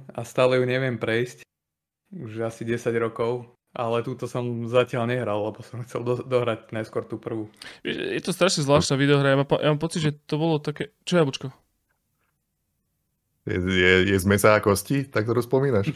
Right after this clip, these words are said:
Speaker 1: <laughs> Áno, je.
Speaker 3: Aha, okej.
Speaker 2: Aha!
Speaker 1: Ale preto mám vo wishliste, actually.
Speaker 2: Ježišmarja. <laughs> Počúvam, Blade,
Speaker 1: A
Speaker 2: dneska
Speaker 1: hral, hral aj
Speaker 2: sršíš.
Speaker 1: túto niekto?
Speaker 2: No, ja, ja som to hral na, na Xbox tristo šesťdesiatke a je to,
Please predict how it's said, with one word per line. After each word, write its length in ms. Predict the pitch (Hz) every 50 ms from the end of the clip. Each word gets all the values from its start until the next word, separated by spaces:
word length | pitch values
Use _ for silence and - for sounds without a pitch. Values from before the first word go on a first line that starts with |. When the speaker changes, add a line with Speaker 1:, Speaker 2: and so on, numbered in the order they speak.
| -
Speaker 1:
<laughs> 60 | - 185
Áno, 420 | 180 170 - - - 160 147 135
je. 300 | 135 135 131 135 135 135 - - _ _ _
Speaker 3:
Aha, 380 | - - 98 95 95 104 104 -
okej. 400 | 113 101 92 - 92 85 95 - - - - - -
Speaker 2:
Aha! 300 | - - 180 175 202 226
Speaker 1:
Ale 160 | 233 233 233 233 233
preto 240 | 226 220 214 196 170
mám 140 | 127 120 117
vo 80 | 117
wishliste, 500 | 113 120 127 127 135 127 123 120 - -
actually. 460 | 117 113 117 - - 113 107 110 123 135 - - -
Speaker 2:
Ježišmarja. 640 | 190 180 156 - 139 - - 143 139 135 135 131 135 - - - - _ _ _ _ _ - _
<laughs> 500 | _ - 226 233 254 220 214 208 247 196
Počúvam, 400 | 175 214 208 - 214 185 170 147
Blade, 220 | 135 143 147 160
Speaker 1:
A 80 | - -
Speaker 2:
dneska 240 | 147 147 123 117 123
Speaker 1:
hral, 80 | 127
hral 80 | 127 -
aj 100 | - -
Speaker 2:
sršíš. 300 | 120 120 120 120 123 -
Speaker 1:
túto 220 | 127 123 123 139 135
niekto? 340 | 139 151 160 - - - 107 107 - - - - - - - - - - 98 90 95 - - - 127 107
Speaker 2:
No, 160 | - 165 170 160
ja, 100 | 190 170
ja 160 | 139 170 208
som 140 | 247 - 294
to 120 | - 220
hral 280 | 180 160 139 131 127 123
na, 160 | 127 127 131
na 160 | 139 147 156
Xbox 240 | 180 180 185 180 180
tristo 160 | 156 151 -
šesťdesiatke 500 | 160 - - 127 - - 120 - - -
a 140 | - - 120
je 80 | 123
to, 140 | - - 139